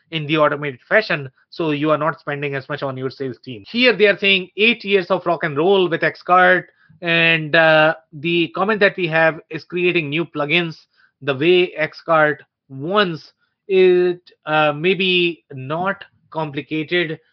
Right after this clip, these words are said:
but hard to implement because, uh, there are no hooks," I guess that's what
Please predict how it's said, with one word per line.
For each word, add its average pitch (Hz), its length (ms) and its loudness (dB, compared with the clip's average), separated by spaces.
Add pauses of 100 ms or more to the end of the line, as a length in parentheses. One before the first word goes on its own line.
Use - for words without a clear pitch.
(200)
but 156 260 -4
hard 175 420 -2
to 175 180 -2
implement 151 640 -8
because, 147 680 -2
uh, 151 580 2 (100)
there 156 220 -2
are 147 100 2
no 170 400 0 (160)
hooks," - 280 -2
I 165 100 0
guess 139 300 -2
that's 143 180 -4
what 151 140 -10